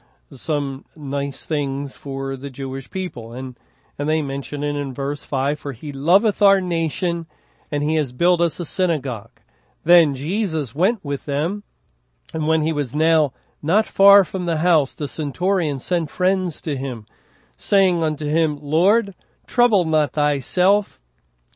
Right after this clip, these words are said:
for I am not worthy that thou shouldest enter under my roof." And, and the Lord, uh, commends this individual,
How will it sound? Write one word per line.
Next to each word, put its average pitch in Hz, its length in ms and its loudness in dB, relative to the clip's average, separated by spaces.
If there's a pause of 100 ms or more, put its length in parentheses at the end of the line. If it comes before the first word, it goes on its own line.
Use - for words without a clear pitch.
(100)
for 180 280 4
I 220 100 8
am 175 220 4
not 180 280 0
worthy 185 600 2 (360)
that 139 180 -4
thou 175 320 6
shouldest 147 480 -4 (120)
enter 175 560 0
under 170 440 0
my 160 400 2
roof." 156 560 -4 (480)
And, 147 600 -2
and 147 220 -6
the 143 80 -4
Lord, 143 400 -2 (180)
uh, 131 280 -6 (100)
commends 170 640 0
this 143 280 -2
individual, 135 760 -4